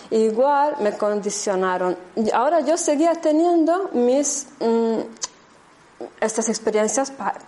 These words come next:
paranormales, ¿no? Que para mí son muy normales y siempre lo han sido. Entonces yo no podía ni imaginarme que eso no es así para todo el mundo. De hecho, mi hermana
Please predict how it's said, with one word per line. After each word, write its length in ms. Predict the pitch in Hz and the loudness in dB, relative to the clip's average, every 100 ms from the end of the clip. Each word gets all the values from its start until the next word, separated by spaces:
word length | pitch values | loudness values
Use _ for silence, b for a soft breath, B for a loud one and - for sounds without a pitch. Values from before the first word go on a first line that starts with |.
| - - | -20 -4
paranormales, 1000 | 214 196 202 196 196 226 240 190 185 - | -2 0 0 0 0 0 0 0 -2 -2
¿no? 120 | 240 | -2
Que 120 | 247 | -2
para 320 | 226 208 202 202 | -2 0 2 2
mí 180 | 285 440 - B B B B - - - | 2 0 -4 B B B B -20 -20 -10
son 260 | - 220 | -2 0
muy 140 | 214 208 | 2 2
normales 720 | 202 226 415 294 175 - - - | 0 2 2 2 -2 -6 -14 -6
y 80 | 220 | -6
siempre 480 | - 240 240 254 233 | 0 0 2 2 2
lo 80 | |
han 160 | 233 262 | 2 -2
sido. 420 | 262 311 269 214 214 B B B | 0 0 2 0 -4 B B B
Entonces 400 | - 240 247 311 | -2 0 2 2
yo 80 | 262 | 2
no 120 | 226 | 2
podía 280 | 233 240 247 | 2 2 4
ni 120 | 240 | 4
imaginarme 840 | 233 233 226 247 262 277 269 285 | 2 2 0 2 2 2 0 0
que 120 | 285 226 | 2 0
eso 220 | 226 233 | 0 0
no 120 | 220 | 2
es 200 | 226 226 | 0 0
así 380 | 226 - 247 285 | -2 0 0 0
para 320 | 269 220 202 | 0 -2 -2
todo 340 | 196 202 202 | -4 -4 0
el 80 | 208 | 0
mundo. 460 | 233 349 247 - - B B B B B - | 2 2 2 -2 -6 B B B B B -4
De 140 | 208 226 | 0 2
hecho, 200 | 226 233 | 2 0
mi 120 | 196 | 2
hermana 360 | 185 190 196 | 2 2 0